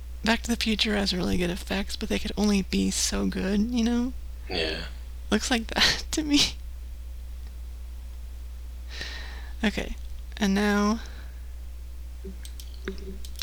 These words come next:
Speaker 1: we have part two. <laughs> Jesus Christ. This looks more like a, an actual <laughs>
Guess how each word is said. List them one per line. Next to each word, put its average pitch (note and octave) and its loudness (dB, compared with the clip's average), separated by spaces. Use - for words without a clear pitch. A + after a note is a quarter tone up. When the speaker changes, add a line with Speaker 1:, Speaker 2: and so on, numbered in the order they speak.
Speaker 1:
we G#3 2
have G3+ 2
part A3 2
two. G#3+ 10
<laughs> - -8
Jesus - 8
Christ. - -4
This B3+ 8
looks D4 4
more B3 6
like A3+ 4
a, G#3+ 2
an G3+ 2
actual G3 2
<laughs> - -8